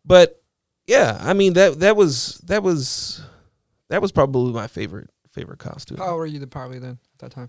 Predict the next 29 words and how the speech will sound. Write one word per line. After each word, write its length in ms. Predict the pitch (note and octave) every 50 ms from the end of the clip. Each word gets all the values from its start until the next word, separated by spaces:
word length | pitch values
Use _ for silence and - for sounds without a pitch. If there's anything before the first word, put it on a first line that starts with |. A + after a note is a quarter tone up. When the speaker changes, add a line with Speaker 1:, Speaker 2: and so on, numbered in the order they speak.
| - -
Speaker 1:
Yeah, 140 | - -
I 60 | - D#4+
was, 160 | D#4 - - F4+
I 100 | G4 A4
was 120 | G4+ D#4
probably 320 | - - F4 A3+ G#3 G3+
in 80 | G3 F#3+
that 220 | F3+ D3+ C3 -
six 340 | - - - - D#3+ D#3+ - -
to 60 | C3+
eight 140 | C3 C#3+ C#3+
range. 400 | C#3+ D3 D#3 E3 - - - -
Speaker 2:
Yeah. 140 | C#3+ C#3+ E3+ A2 G#2 E2 E2 _ _ _ _ _ _ _ _ _ _ _ _ _
Man. 260 | D#3 E3 D3 B2 A#2 A#2+ _ _ _ _ _ _ _ _ _ _ _ _ _ _ _ _ _ _ _ _ _ _ _ _ _ _ _ _ _ _ _ -
I, 160 | D#3 F#3 - -
I, 140 | F3 D#3+ - - - - - - - - - _ _ _ _ _ _ _ _ _ _ _ -
I 80 | E3+
don't 100 | G#3+ B3+
have 100 | C4 A3+
a, 80 | G3 E3+
like, 160 | D#3 D#3+ D#3
a 40 | D#3
good 180 | C#3+ D#3 F3+ E3+
Halloween 220 | F3+ F3+ F3 D#3+
memory 340 | E3 F3 F3 F3 F3 F3 F3
that, 200 | D#3 C3+ A#2+ B2+
like, 140 | C3+ B2+ -
sticks 300 | - - - F3 D#3+ -
out, 240 | E3 D#3+ F#3 - -